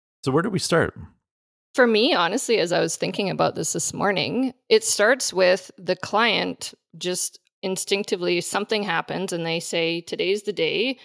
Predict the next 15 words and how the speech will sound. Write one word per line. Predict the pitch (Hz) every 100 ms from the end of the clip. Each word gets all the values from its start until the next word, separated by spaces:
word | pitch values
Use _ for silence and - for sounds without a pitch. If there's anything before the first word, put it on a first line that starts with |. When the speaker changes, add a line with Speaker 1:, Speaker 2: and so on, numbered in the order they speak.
| -
Speaker 2:
I'm | 180
starting | 180 175
to | 175
think | 180 185
about | 180 165 175 - - _ -
purchasing | 208 196 202
a | 180
house. | 190 196 196 196 -
I'm | 160
starting | 170 165
to | 180
think | 175 165
about | 160 156 - _ _ _
a | 175
refinance." | 165 160 - 202 196 196 185 185 190 - -